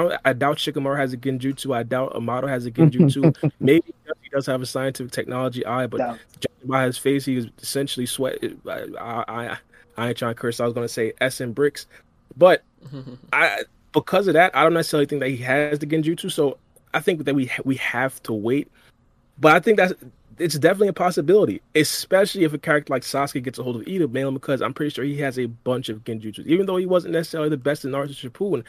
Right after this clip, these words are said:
Speaker 1: I think right now, when, when he's grow-, when he's growing older, especially now with the advent of him essentially losing his, losing his Rinnegan, he probably tried to fine-tune his genjutsu a bit, and I'm pretty sure he did use it when he tried to go figure out exactly where Code's hideout was, or Boru's hideout was.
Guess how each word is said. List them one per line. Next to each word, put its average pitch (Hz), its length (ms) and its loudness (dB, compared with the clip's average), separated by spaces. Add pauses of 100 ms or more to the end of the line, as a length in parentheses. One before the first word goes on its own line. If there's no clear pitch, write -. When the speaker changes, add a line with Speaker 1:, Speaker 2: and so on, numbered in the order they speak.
(220)
Speaker 1:
I 131 80 -2
think 139 200 0
right 131 200 0
now, 147 380 -2 (100)
when, 117 340 -2
when 123 140 0
he's 127 120 0
grow-, 120 220 -2
when 117 180 -6
he's 123 100 -4
growing 127 240 -2
older, 156 300 0
especially 139 540 -4 (240)
now 131 200 0
with 131 120 -2
the 123 80 -4
advent 131 300 0
of - 80 -12
him 131 180 -2
essentially 123 420 -6
losing 127 240 -2
his, 120 140 -8 (220)
losing 127 260 -2
his 113 100 -6
Rinnegan, 175 440 -2 (260)
he 151 140 2
probably 165 260 6
tried 156 280 0
to 143 60 -10
fine-tune 147 440 -4
his 135 100 -2
genjutsu 127 500 -4
a 110 40 -2
bit, 107 240 -6
and 95 100 -6
I'm 110 80 -6
pretty 151 200 0
sure 147 140 -2
he 139 120 -2
did 139 200 -2
use 135 220 -2
it 117 60 -8
when 123 120 -6
he 120 40 -12
tried 123 320 -8
to 117 60 -10
go 123 160 -6
figure 120 260 -6
out - 160 -4 (240)
exactly 131 440 0
where 123 160 -2
Code's 120 340 -4
hideout 117 460 -4
was, 101 300 -8
or 123 140 -4
Boru's 117 340 0
hideout - 320 -10
was. - 320 -12